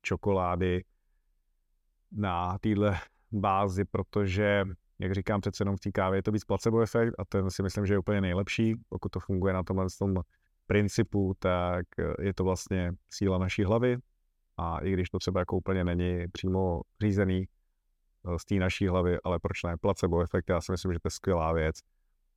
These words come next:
A pokud to někdo má na této úrovni, tak je to jako za mě jedině dobře. Mnohem určitě lepší, než abych si kontroloval vlastně obsah toho kofeinu v těch drinkách, abych si to časoval třeba na tréninky a podobně.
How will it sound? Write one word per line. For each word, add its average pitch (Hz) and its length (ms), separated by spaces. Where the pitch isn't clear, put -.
A 87 120
pokud - 240
to 95 120
někdo 90 240
má 90 300
na 92 60
této 87 260
úrovni, 85 460
tak - 180
je - 60
to 76 240
jako - 240
za 80 80
mě 80 140
jedině 82 260
dobře. 80 320
Mnohem 98 260
určitě 98 380
lepší, 90 280
než 92 180
abych 92 200
si 107 120
kontroloval 92 760
vlastně 92 300
obsah - 340
toho 95 180
kofeinu 90 540
v - 60
těch 92 180
drinkách, 90 640
abych 90 200
si 95 120
to 95 120
časoval 92 440
třeba 95 280
na 85 100
tréninky 87 500
a 90 80
podobně. 85 420